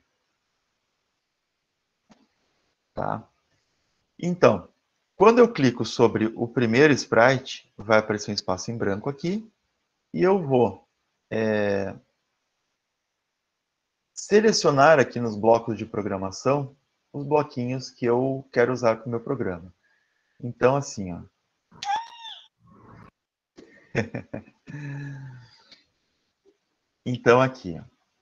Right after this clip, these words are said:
É, eu peguei, quando a tecla seta direita for pressionada, adicione dez A X. Então, onde é que tá aqui, ó? Dentro do bloco de programa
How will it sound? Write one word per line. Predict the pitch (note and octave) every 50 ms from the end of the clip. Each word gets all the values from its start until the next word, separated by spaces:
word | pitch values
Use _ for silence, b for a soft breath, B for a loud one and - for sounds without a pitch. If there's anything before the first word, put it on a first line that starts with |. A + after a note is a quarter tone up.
| _ _ _ _ _ _ _ _ - G#2
É, | G#2+ G#2 G#2 G#2 G#2 G#2 G#2 G2+ G2+ G2+ - -
eu | A2+ C3 C#3
peguei, | - D3+ C3 A#2+ A2+ A2+ A2+ -
quando | - D#3+ F3+ G#3+ A3+ A3+ A3 A#3 A3+ - -
a | C#3+ C#3+
tecla | C#3+ C#3+ - C3+ B2+ C#3 C3+ - C#3+ C3+ B2+
seta | - - - D#3 D#3 E3 E3 - E3+
direita | C#3 C3 C3 A2+ A2+ A#2 A#2+ - - B2+
for | - - - A#2+ A#2+
pressionada, | B2 - A#2+ A#2 - - A#2 A2 G#2 G2+ G#2 G#2+ A2+ A2+ B2+ - -
adicione | - A2+ A#2 A#2 - - - - A#2+ A2 A2 A2+ A#2+ C3 C#3 C#3 - _
dez | - A#2 A2 A#2 A2+ A2+ A2+ A2+ A2+ - - - _ _ -
A | A2 A2 G#2+ G#2+ - _
X. | - - - - F#2+ E2 - - - - _ _ _ _ _ _ _ -
Então, | - - D3+
onde | D#3+ D3 D3+
é | D#3+
que | D#3 - - -
tá | D#3+ D3
aqui, | C#3+ - - G#2
ó? | F2+ F2 - _ _ _ _ _ _ _ _ _ _ _ _
Dentro | - A#2 D3 E3+ G3 G3 A3 G3
do | E3+ F3+ E3
bloco | C#3 C#3 C3 C3 B2+ B2+ - B2+
de | G#2+ A#2 A#2+
programa | - A#2+ A#2 G#2 A2 G#2 G2+ G2 F#2+ F#2 F#2 F2+ -